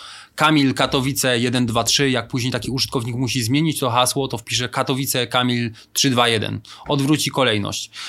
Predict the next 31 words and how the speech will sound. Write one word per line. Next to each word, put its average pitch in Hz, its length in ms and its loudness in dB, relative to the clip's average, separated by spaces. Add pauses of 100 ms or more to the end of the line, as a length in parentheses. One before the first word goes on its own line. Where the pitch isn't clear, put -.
(220)
E, 110 300 0 (220)
co 208 200 2
więcej, 196 600 2
użytkownicy 151 840 0
z 123 80 -2
racji 143 280 0
tego, 127 220 0
iż 107 100 0
mają 113 200 2
mnóstwo 117 400 0
haseł 123 340 0
do 123 100 0
zapamiętania 117 800 0
i 190 180 -2
prywatnie, 120 840 0
i 185 100 -4
służbowo, 113 880 0 (340)
no 240 100 -2
to 196 100 0
wymyślą 156 400 2
sobie 113 300 0
jedno 120 540 0
skomplikowane 117 800 0
hasło, 123 320 -2
na 110 80 -4
przykład 107 220 -6
na 104 80 -2
piętnaście 117 520 -4
znaków, 123 640 -2
ze 110 140 -2
znakami 110 500 -4